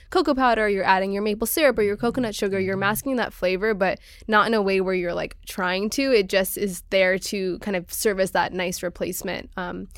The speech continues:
Speaker 1: I also always find that I buy a bunch of avocados and they all ripen at the same
Speaker 2: I know,
Speaker 1: time.
Speaker 2: that's the worst. And, like,
Speaker 1: The
Speaker 2: guacamole only
Speaker 1: worst.
Speaker 2: goes so far. Like, you definitely,
Speaker 1: Exactly.
Speaker 2: like, you know, want guacamole one night a week, but not three nights a week,
Speaker 1: Not
Speaker 2: at least
Speaker 1: three
Speaker 2: for my
Speaker 1: nights.
Speaker 2: family. Yeah.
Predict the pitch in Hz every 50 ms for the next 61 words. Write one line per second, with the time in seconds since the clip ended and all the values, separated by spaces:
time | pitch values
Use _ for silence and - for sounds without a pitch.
0 | - - - - 226 233 254 247 - 302 262 233 233 226 226 214 - - 190 185
1 | 190 196 202 196 190 180 - - 185 185 180 175 - 180 175 175 185 196 196 196
2 | 190 - 185 180 175 175 175 - - 175 175 180 202 214 - 214 185 175 180 185
3 | 196 180 185 165 170 - - 208 196 208 - - 180 180 - - 143 170 180 202
4 | 196 165 147 156 151 - - - 180 165 185 202 180 135 143 131 143 131 135 135
5 | 240 208 208 214 240 269 - - 160 160 151 151 151 143 143 135 127 - 139 123
6 | 120 - 143 139 135 131 123 123 120 - 120 123 143 123 120 - 127 123 113 117
7 | 117 117 117 214 - - - 117 117 123 - - - 131 135 113 110 104 101 101
8 | 101 104 98 98 101 - 113 95 98 - 107 101 98 95 95 92 95 98 110 147
9 | 202 214 208 190 156 127 110 104 107 107 - 113 107 117 120 113 - - 147 147
10 | 131 113 - - 233 226 226 226 226 120 - 226 226 - - - 98 104 107 -
11 | - 87 87 87 87 82 85 90 82 90 92 90 87 95